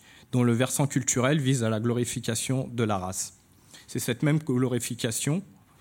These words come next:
qui, pour Gilroy, se retrouve ou se vérifie dans l'actuelle politique de la race en vigueur dans la culture populaire noire. En clair, il voit actuellement dans cette dernière l'instrumentalisation de discours autrefois rédempteurs du Black is Beautiful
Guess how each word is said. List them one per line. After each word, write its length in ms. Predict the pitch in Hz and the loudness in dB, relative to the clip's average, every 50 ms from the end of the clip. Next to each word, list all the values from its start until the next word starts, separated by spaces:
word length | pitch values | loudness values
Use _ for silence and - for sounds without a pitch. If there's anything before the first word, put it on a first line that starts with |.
| - - - _ | -20 -20 -20 _
qui, 140 | - - 147 | -4 -4 -4
pour 260 | 139 - 127 117 117 | -2 0 0 0 0
Gilroy, 380 | 113 120 120 120 113 131 151 156 | 0 0 0 2 4 4 4 4
se 100 | - - | 2 0
retrouve 640 | 110 120 117 - - - 147 151 170 160 - - | 0 0 0 -2 0 2 4 4 4 4 0 -2
ou 80 | 123 120 | -4 -4
se 120 | - - | -2 -2
vérifie 440 | 117 113 127 123 123 120 - 170 165 | 0 0 0 0 0 0 -2 -2 0
dans 140 | 143 120 113 | 0 2 0
l'actuelle 500 | 117 - 131 131 - - - 139 139 139 | 0 0 -2 -2 -2 0 0 0 0 0
politique 460 | - 131 120 120 117 - - 139 127 | 0 0 0 0 -2 -4 -6 -6 -4
de 80 | 120 113 | -2 -2
la 180 | 110 107 104 | 0 -2 -2
race 320 | 110 127 151 - - - - - - - - - - - - - | -2 -2 -2 -4 -4 -6 -8 -12 -18 -18 -18 -18 -18 -18 -6 -2
en 100 | 117 117 | 0 0
vigueur 380 | 113 120 117 117 127 131 135 135 | 0 0 0 0 2 2 2 0
dans 100 | 117 104 | 0 -2
la 120 | 107 104 | -4 -6
culture 420 | - - - 127 117 - 131 117 - | -6 -6 -8 -8 -6 -6 -6 -6 -6
populaire 420 | - 113 - - 110 104 104 101 | -8 -8 -6 -6 -6 -6 -6 -6
noire. 320 | 98 95 - - - - - - _ _ - - - - - - - - - - - _ _ _ _ - - - - _ _ _ _ _ _ _ _ _ _ _ _ _ _ _ _ _ _ _ _ _ - - - _ _ - - - - - - - - - | -6 -8 -10 -12 -14 -18 -20 -20 _ _ -20 -20 -20 -20 -20 -20 -20 -20 -20 -20 -20 _ _ _ _ -20 -20 -20 -20 _ _ _ _ _ _ _ _ _ _ _ _ _ _ _ _ _ _ _ _ _ -20 -20 -20 _ _ -20 -20 -20 -20 -20 -20 -18 -4 0
En 120 | 131 135 | 0 2
clair, 360 | - 165 160 175 202 208 196 - - - - _ | 4 6 6 6 6 6 2 -2 -10 -18 -10 _
il 160 | - 147 139 | 0 2 2
voit 300 | 131 131 143 156 175 185 | 4 6 6 6 8 6
actuellement 480 | 175 160 - - 147 135 139 151 160 147 | 6 4 2 2 4 4 6 4 4 4
dans 100 | 135 120 | 2 2
cette 240 | - - 123 127 123 | 2 0 -2 0 2
dernière 480 | 135 135 143 143 139 143 151 165 160 | 4 4 4 4 4 6 4 4 4
l'instrumentalisation 1000 | 151 131 127 - - 139 131 127 127 123 - 123 123 120 123 123 120 - - 156 147 | 2 0 0 0 2 2 4 4 4 2 0 0 0 0 0 0 0 2 2 2 4
de 100 | 139 120 | 2 2
discours 440 | 120 123 - - - - 147 131 131 | 0 -2 -4 -4 0 0 0 2 2
autrefois 420 | 117 - - 151 - - - 117 | -2 -2 -2 -4 -2 0 0 0
rédempteurs 720 | 110 117 113 120 117 113 117 - 131 120 127 131 127 110 98 | 2 2 2 2 0 -2 0 0 0 0 2 0 -2 -4 -4
du 160 | 113 117 110 | -4 -2 0
Black 240 | 110 117 120 117 - | 0 0 0 0 -2
is 140 | 117 113 | -4 -2
Beautiful 580 | 113 120 117 - 120 117 - - 139 147 165 | -2 -4 -4 -2 -4 -6 -4 0 0 0 0